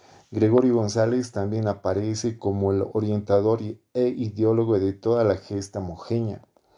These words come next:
González fue un cacique indígena que junto a otros líderes de su época se enfrentó a sus opresores españoles para liberar a su pueblo de la esclavitud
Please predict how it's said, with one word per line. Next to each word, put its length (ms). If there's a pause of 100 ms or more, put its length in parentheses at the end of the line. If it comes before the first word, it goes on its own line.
(420)
González 500
fue 280
un 340
cacique 640
indígena 580
que 100
junto 360
a 80
otros 280
líderes 400
de 120
su 160
época 420
se 100
enfrentó 800
a 280
sus 240
opresores 600
españoles 680
para 380
liberar 580
a 220
su 200
pueblo 360
de 120
la 120
esclavitud 800